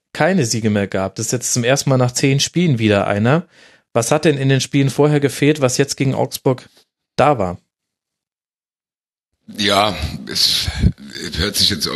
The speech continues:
Speaker 2: wieder einer meiner simplen Analysen an, äh, aber bei der Eintracht hat in den letzten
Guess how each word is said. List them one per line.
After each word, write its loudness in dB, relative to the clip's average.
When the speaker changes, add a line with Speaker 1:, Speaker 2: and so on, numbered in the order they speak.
Speaker 2:
wieder 0
einer 0
meiner 0
simplen 0
Analysen 0
an, 0
äh, -2
aber -4
bei -2
der -6
Eintracht -2
hat -4
in -4
den -2
letzten 0